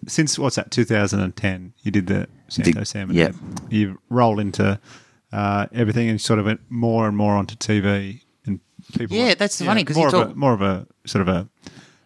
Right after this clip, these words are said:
Speaker 1: face in the public.
Speaker 2: Well, it's funny 'cause you talk about the radio, and then, you know, when I finished in two thousand nine Triple R,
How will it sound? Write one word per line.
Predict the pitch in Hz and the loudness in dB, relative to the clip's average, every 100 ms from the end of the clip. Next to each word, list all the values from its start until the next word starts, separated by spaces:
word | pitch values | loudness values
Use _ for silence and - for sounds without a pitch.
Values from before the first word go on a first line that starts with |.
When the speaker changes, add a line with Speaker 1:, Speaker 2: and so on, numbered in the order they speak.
| _ | _
Speaker 1:
face | - 110 104 - | -4 -2 -2 -2
in | 104 | -2
the | 101 | -2
public. | 104 98 104 _ - | -2 -2 -6 _ -2
Speaker 2:
Well, | 190 | 0
it's | 185 - | 2 0
funny | 190 | 0
'cause | 160 156 | 0 0
you | |
talk | 156 190 | 0 0
about | 180 120 | 2 0
the | 92 | 2
radio, | 120 160 117 92 | 2 2 2 4
and | 104 | 4
then, | 113 110 | 2 2
you | 117 | 0
know, | 123 | 2
when | 143 | 4
I | 135 | 2
finished | - 131 113 | 4 2 4
in | 113 | 2
two | 117 | 4
thousand | 113 104 92 92 90 | 4 2 2 2 2
nine | 101 113 110 | 4 4 4
Triple | 92 - 98 | 2 0 2
R, | 113 95 104 | 4 4 0